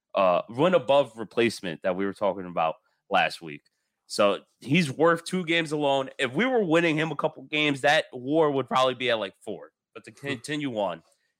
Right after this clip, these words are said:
Speaker 1: if you guys read my preseason power ranking articles, you would have seen these two pitchers I'm about to name.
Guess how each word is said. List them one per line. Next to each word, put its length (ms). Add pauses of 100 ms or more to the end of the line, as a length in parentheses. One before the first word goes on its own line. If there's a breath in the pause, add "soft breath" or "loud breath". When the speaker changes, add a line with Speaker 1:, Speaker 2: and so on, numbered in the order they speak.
Speaker 1:
if 120
you 160
guys 300
read 340
my 220
preseason 960
power 300
ranking 280
articles, 640 (380)
you 140
would 120
have 80
seen 220
these 200
two 220
pitchers 380
I'm 180
about 240
to 60
name. 260